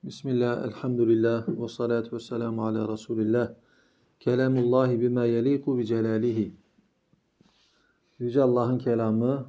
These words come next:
bima yeliku bi celalihi, celaline layık olduğu vecihledir. Ve inneme nusbitu sıfatel kelami lillahi.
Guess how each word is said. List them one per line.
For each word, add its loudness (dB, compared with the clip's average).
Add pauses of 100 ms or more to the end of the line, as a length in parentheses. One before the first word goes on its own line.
bima 0
yeliku 2
bi 2
celalihi, 0
celaline 0
layık 2
olduğu 0
vecihledir. -6 (1400)
Ve 0
inneme 2 (180)
nusbitu -2
sıfatel -2
kelami 0
lillahi. 0